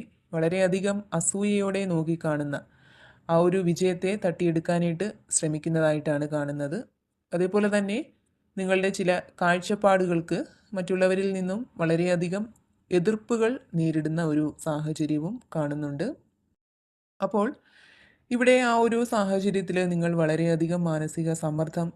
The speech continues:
നേരിടുന്നതായിട്ടാണ് കാണുന്നത്. ഒരുപക്ഷെ അത്തരം ആളുകളെ നിങ്ങൾ പരമാവധി എതിർത്ത് നിൽക്കുന്നുണ്ടായിരിക്കാം. പക്ഷേ ആ ഒരു എതിർപ്പിലും നിങ്ങളുടെ ഉള്ളിൽ വളരെയധികം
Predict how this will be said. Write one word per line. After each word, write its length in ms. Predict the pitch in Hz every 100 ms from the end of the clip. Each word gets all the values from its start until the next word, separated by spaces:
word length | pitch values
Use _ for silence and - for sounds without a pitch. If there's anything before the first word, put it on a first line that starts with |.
| 165
നേരിടുന്നതായിട്ടാണ് 840 | 156 151 151 151 156 151 151 156 151 151
കാണുന്നത്. 420 | 151 147 151 165 262 _ _ _ _ _ _ -
ഒരുപക്ഷെ 460 | 208 247 247 262 269 - -
അത്തരം 260 | 202 226 240 226
ആളുകളെ 360 | 220 220 226 220
നിങ്ങൾ 160 | 208 202 220 294 - -
പരമാവധി 580 | 175 180 196 202 202 269 - - 170
എതിർത്ത് 300 | 165 165 190
നിൽക്കുന്നുണ്ടായിരിക്കാം. 880 | 165 156 165 156 151 151 151 147 180 262 _ _ _ _ -
പക്ഷേ 260 | 180 - 214 311 _ _ _ _ _ _ _ _ _ 196
ആ 20 | 196
ഒരു 140 | 196 202 220 -
എതിർപ്പിലും 460 | 175 185 190 202 170 269 _ _ -
നിങ്ങളുടെ 320 | 196 208 233 262
ഉള്ളിൽ 200 | 226 226 254 -
വളരെയധികം 600 | 175 175 196 185 185 196